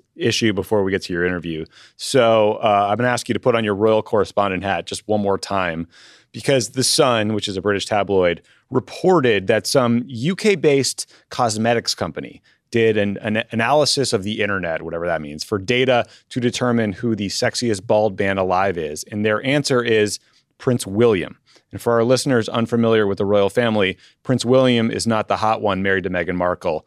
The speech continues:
He's the other guy. So William <laughs> beat out <laughs> Mike Tyson, weird choice, uh, Jason Statham, Pitbull, and Michael Jordan. Ben, two questions for you. Do you think, uh, Cambridge Analytica was involved in this? One, and two,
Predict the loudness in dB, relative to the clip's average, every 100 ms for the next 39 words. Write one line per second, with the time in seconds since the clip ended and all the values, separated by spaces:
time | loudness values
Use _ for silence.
0 | _ -4 0 2 2 0 0 -4 -6 -18
1 | -18 -2 2 4 6 6 2 2 2 4
2 | 4 2 0 0 2 2 0 0 0 0
3 | 0 -2 -2 0 0 0 -2 -4 -4 -8
4 | -14 -20 -2 0 2 2 0 0 -2 0
5 | 0 2 0 0 -2 -6 -6 _ 2 2
6 | 0 -2 -4 -2 -4 0 0 0 -2 -4
7 | -10 _ _ _ _ 4 4 0 -8 _
8 | _ _ -4 0 2 2 0 -6 -4 -4
9 | -2 -4 -6 -12 -2 2 2 2 -2 0
10 | 0 -2 -2 -2 0 0 -2 0 0 -2
11 | -2 0 0 0 0 0 0 -2 2 2
12 | 2 0 -2 -2 0 0 2 0 -4 -2
13 | 0 0